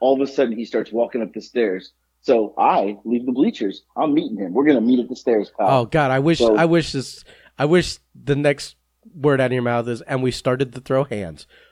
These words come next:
Speaker 2: But I <laughs>
Speaker 1: Well, so we, we meet up at, like, the top of the staircase. I'm coming from the bleachers, coming from the stairs.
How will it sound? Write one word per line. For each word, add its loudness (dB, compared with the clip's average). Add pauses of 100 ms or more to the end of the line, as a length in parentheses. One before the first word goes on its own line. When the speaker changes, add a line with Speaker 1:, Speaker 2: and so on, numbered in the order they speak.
(160)
Speaker 2:
But 0
I -2 (100)
<laughs> -20
Speaker 1:
Well, 2
so 4
we, 6
we 6
meet 4
up 2
at, -2
like, 0
the -4
top 0
of -8
the -8
staircase. 0 (380)
I'm 0
coming 0
from -4
the -2
bleachers, -6
coming -6
from -8
the -8
stairs. 4